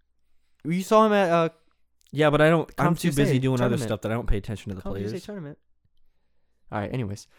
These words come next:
Speaker 1: uh, U T S A at home. That's my pick.
Speaker 2: That's a good pick. Do we play U tep at home? U tep.
Speaker 1: Oh, do they play U tep at home?
Speaker 2: Yeah, 'cause we played 'em way last year.
Speaker 1: Is that true?
Speaker 2: I remember.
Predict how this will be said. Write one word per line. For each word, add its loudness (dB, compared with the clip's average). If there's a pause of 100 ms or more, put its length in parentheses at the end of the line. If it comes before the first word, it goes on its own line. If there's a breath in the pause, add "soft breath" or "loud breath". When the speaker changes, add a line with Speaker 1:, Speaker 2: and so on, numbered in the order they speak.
(300 soft breath)
Speaker 1:
uh, 4
U -2
T 0
S 0
A 6
at 4
home. 0
That's -6
my 2
pick. -4 (580)
Speaker 2:
That's -6
a -4
good -10
pick. -10 (160)
Do -4
we -2
play 0
U -2
tep -6
at -8
home? -8
U -10
tep. -14 (140)
Speaker 1:
Oh, 0 (380)
do -10
they -10
play -8
U -10
tep -16
at -14
home? -10
Speaker 2:
Yeah, -2
'cause -14
we -14
played -6
'em -6
way -8
last -10
year. -16 (1800)
Speaker 1:
Is -20
that -16
true? -18
Speaker 2:
I -10
remember. -8